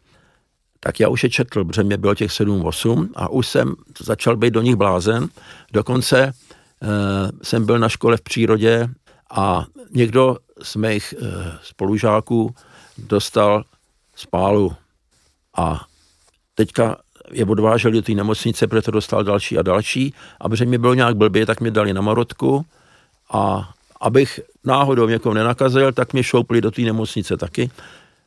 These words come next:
Ale pak se prokázalo, že jsem to neměl, tu spálu, ale musel jsem tam nějak vydržet v té karanténě, nějaký týden. A táta za mnou přijel jako za dítětem na návštěvu, ale nesměl nahoru.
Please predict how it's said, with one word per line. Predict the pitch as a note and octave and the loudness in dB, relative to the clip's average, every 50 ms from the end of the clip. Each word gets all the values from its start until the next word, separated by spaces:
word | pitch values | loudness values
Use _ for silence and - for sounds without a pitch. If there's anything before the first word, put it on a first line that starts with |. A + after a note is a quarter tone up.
| _ _ _ | _ _ _
Ale | - - A#2 A2 A#2 A2+ A#2 - - A#2 | -2 0 0 2 2 0 -2 -4 -6 -4
pak | - A2+ G#2+ | -2 -2 -2
se | - - A2+ | -2 -2 0
prokázalo, | - A#2+ A#2 - B2 B2 B2 A2 B2 B2+ B2 | 2 2 2 4 4 2 2 2 0 0 0
že | A#2+ | 0
jsem | A2+ - B2 B2 | -2 -2 -2 -2
to | - A2+ | 0 0
neměl, | G2+ G2 G#2 G#2 G#2 G#2+ G#2 A#2 C3+ F#3 - _ _ | 0 0 0 0 2 2 2 2 0 -2 -4 _ _
tu | - B2 | -10 -10
spálu, | - - - B2+ A2+ A#2 A#2 A#2+ C3 D3 F#3 F3+ _ _ - - _ _ - | -8 -4 -2 0 2 2 2 2 0 -2 -4 -6 _ _ -20 -20 _ _ -10
ale | - - A2 A#2 | -4 -2 0 2
musel | B2 B2+ - - C3+ B2+ | 2 2 2 0 0 2
jsem | - C#3+ B2 | 2 0 0
tam | - C3+ B2+ B2+ B2 - - _ _ _ _ - | 0 -2 -2 -2 -2 -6 -10 _ _ _ _ -8
nějak | A#2+ A#2+ A2+ - B2 A#2+ - - - _ - | -2 0 0 2 0 0 -4 -10 -18 _ -10
vydržet | G2+ G#2 A#2 G#2+ G2+ B2 A#2 - C3+ B2 | -6 -2 -2 0 0 0 0 0 0 0
v | - | 0
té | - A#2 | -2 -2
karanténě, | G#2 G#2+ G#2+ A2 A2+ G#2+ - G#2+ A2 A2 A2 B2 C3+ | 0 0 0 0 0 -2 -2 -2 -2 -2 -2 -2 -2
nějaký | C3+ A#2+ - - B2 A#2 | -4 -4 -4 -2 -2 0
týden. | - G#2+ G2 G2+ A2 A2+ B2 C3 - - - - - - _ _ _ _ _ _ - | 0 0 0 2 2 0 0 0 -4 -10 -20 -20 -20 -20 _ _ _ _ _ _ -2
A | - G2+ F#2+ G2 F2+ G#2 - | 0 2 2 2 0 -2 -4
táta | - A#2+ F#2 A2 - C3+ B2 | -2 0 0 2 2 2 2
za | B2+ B2+ | 2 2
mnou | B2+ B2 A2 F#2+ | 2 2 0 0
přijel | F2+ - - A2+ A2 A2+ A#2+ B2+ C3 - | -2 -2 0 2 2 4 4 2 2 0
jako | A2+ E2+ - A2+ G#2+ | -2 -2 -2 -2 0
za | G#2 G2+ | 0 0
dítětem | G#2 A#2 A2 - A#2+ G#2+ - G#2 F#2+ | 0 0 -2 0 -2 -2 0 0 0
na | F#2 | 0
návštěvu, | G#2 A2+ A#2+ B2+ - - - C#3+ C#3 C3+ C#3 D3 D#3 - | 0 0 0 0 -2 -2 0 0 2 4 4 2 2 2
ale | A#2+ A#2+ A#2 | 2 0 0
nesměl | B2 A#2+ - - A#2 G#2 G#2 | 0 -2 -2 -2 -2 -2 0
nahoru. | A2 A#2 A#2 C#3 C#3 C3+ C#3+ D3 D3 D3 | 0 0 2 2 2 4 4 2 2 0